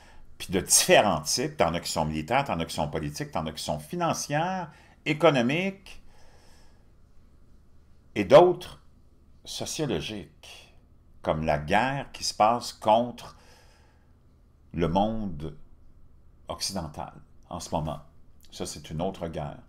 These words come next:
Contre la structure du monde occidental, parce que dans d'autres parties du monde, on accepte la vie, on accepte la biologie, on accepte les fondements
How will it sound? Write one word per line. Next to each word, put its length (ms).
Contre 360
la 140
structure 840
du 160
monde 220
occidental, 1080
parce 140
que 80
dans 200
d'autres 220
parties 260
du 100
monde, 440
on 180
accepte 640
la 100
vie, 200
on 140
accepte 400
la 80
biologie, 540
on 140
accepte 760
les 180
fondements 560